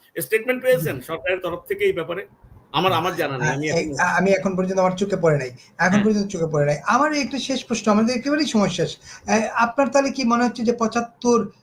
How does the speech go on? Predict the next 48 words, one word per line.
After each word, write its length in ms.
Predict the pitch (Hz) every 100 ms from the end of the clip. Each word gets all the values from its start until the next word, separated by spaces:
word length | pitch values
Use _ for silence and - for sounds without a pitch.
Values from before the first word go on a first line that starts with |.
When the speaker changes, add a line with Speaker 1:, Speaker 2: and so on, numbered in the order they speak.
| _
Speaker 2:
আর 340 | 202 196 190 185
বে-, 380 | 160 - 175
বে-, 380 | 165 175 170 165
ঘোরাফেরা 380 | 147 196 202 233
করছে 360 | - 214 - 226
কারাগারে? 480 | 208 202 202 226 247 _ _ _ _ _ - _ _ _ -
Speaker 1:
এটা 140 | 202
আরো 200 | - 202
খারাপ 260 | - 214 196
অবস্থা, 440 | 165 139 - - _ _ _ _ _ _ _ -
আরো 160 | 156 196
খারাপ 200 | 170 143
অবস্থা। 440 | 104 - - - _ _
পঁচাত্তরে 400 | - 175 226 240
তো 60 | 226
Speaker 2:
কেন 120 | 226
মনে 80 | 226
Speaker 1:
চারজনের 240 | 185 185
Speaker 2:
হচ্ছে? 140 | 180 170
Speaker 1:
উপর 80 | 160
দিয়ে 140 | 170
গেছে, 200 | 131 - _ _ _ _ _ -
পঁচাত্তরে 320 | 165 196 220
তো 80 | 233
চারজনের 440 | 233 202 175 175
উপর 120 | 160
দিয়ে 200 | 165 156
গেছে। 280 | 131 101 92 71 _ _ _ - -
হ্যাঁ, 320 | 220 240 95 -
এখন 240 | 156 208
এরা 200 | 190 202
যা 140 | 233 226
করছে, 300 | 233 - 190
যে 100 | 185
লাস্ট 260 | 185 190
টাইম 140 | 233 208
যেটা 260 | 196 190
আপনি 160 | 175 185
বললেন, 460 | 175 175 165 160 147
ওই 120 | 151
যে 160 | 156
মারুফ 320 | 151 143 143 170
ভাই 160 | 185
যেটা, 440 | 170 151 143 123 -
আহ, 580 | - - - - 113
যেই 280 | 120 143 135
খবরটা 360 | - 135 135 147
দিয়েছে, 360 | 143 101 -